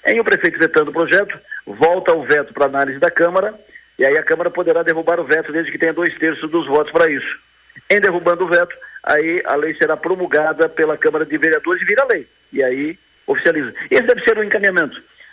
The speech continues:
Até o final da semana, esse assunto deve estar resolvido com a lei sancionada pelo prefeito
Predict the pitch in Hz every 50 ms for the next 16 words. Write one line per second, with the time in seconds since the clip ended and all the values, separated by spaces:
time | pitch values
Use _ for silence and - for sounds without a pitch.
0 | - - - 156 151 - 208 214 220 208 - 185 175 175 170 180 175 - 185 185
1 | 180 180 190 190 190 180 - 180 175 - 180 180 170 175 - - 165 160 151 165
2 | 160 170 147 156 165 160 - 170 170 170 170 165 156 160 156 139 - _ _ _
3 | _ _ - - - 175 165 - 185 180 190 208 208 214 220 220 - 247 220 -
4 | 208 202 202 -